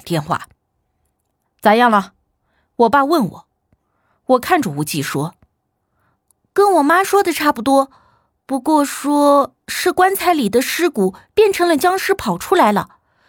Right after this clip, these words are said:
有人看到在山上，所以大姑就带着人上山去找了。”“僵尸？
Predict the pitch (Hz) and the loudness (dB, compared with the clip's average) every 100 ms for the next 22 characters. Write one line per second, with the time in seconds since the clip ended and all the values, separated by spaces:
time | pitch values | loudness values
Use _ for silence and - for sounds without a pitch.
0 | _ _ 262 247 254 277 339 330 311 302 | _ _ 2 2 2 -2 0 2 2 0
1 | 294 320 320 302 233 _ _ _ _ _ | 0 0 0 -2 -2 _ _ _ _ _
2 | - - 262 285 269 214 - _ - 330 | -12 -2 2 2 0 -4 -8 _ 0 0
3 | 330 339 339 330 285 233 214 247 - - | 0 0 2 2 0 2 0 0 -2 0
4 | 349 359 359 - 330 208 175 214 254 _ | 2 2 0 -2 0 0 0 -2 -4 _
5 | _ _ _ _ _ _ _ _ _ _ | _ _ _ _ _ _ _ _ _ _
6 | _ _ _ - 269 285 339 - 339 359 | _ _ _ -4 2 2 0 -2 0 0
7 | - | 0